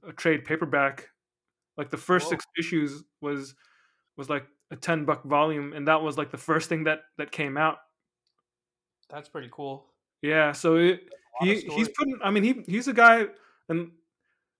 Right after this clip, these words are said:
Speaker 1: and there are other examples of things that he's done, and he, so I would say he is a guy that, that puts his money where his mouth is, you know? Like, you mentioned he was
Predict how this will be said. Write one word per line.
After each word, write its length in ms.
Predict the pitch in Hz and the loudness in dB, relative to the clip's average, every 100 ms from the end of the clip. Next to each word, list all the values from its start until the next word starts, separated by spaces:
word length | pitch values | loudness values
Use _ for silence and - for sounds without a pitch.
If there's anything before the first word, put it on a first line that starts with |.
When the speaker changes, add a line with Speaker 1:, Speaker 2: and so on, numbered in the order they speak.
| _ _ | _ _
Speaker 1:
and 140 | 175 170 | 0 4
there 140 | 240 | 6
are 60 | 165 | 6
other 220 | 170 196 | 4 2
examples 460 | 165 190 190 196 | 2 0 0 -2
of 100 | 180 | -4
things 220 | - 185 180 | -2 -2 0
that 100 | 160 | -2
he's 160 | 143 | -2
done, 500 | 127 151 175 170 175 - _ _ _ _ | 0 0 0 -6 -12 -18 _ _ _ _
and 380 | 180 156 160 - | -8 -8 -8 -10
he, 300 | 160 190 196 | -4 0 0
so 140 | - 180 | 4 6
I 100 | 190 | 6
would 140 | 196 | 6
say 120 | 202 | 2
he 200 | 165 160 | 2 2
is 120 | 175 | 0
a 60 | 165 | 0
guy 220 | 156 151 | 2 2
that, 200 | 147 143 - | 0 -6 -8
that 160 | 139 131 | -14 -4
puts 240 | 170 165 | -4 -2
his 200 | 170 147 | -2 -2
money 280 | 151 151 151 | -2 -4 -4
where 180 | 147 143 | -2 -4
his 120 | 131 | -4
mouth 300 | 147 156 156 | -4 -2 -4
is, 120 | 131 | -8
you 80 | 143 | -6
know? 160 | 143 | -6
Like, 200 | 147 143 - _ _ _ _ - | -6 -6 -10 _ _ _ _ -4
you 120 | 160 | -2
mentioned 320 | 170 170 160 | 0 -2 -2
he 80 | 180 | -2
was 320 | 160 160 - | -2 -4 -16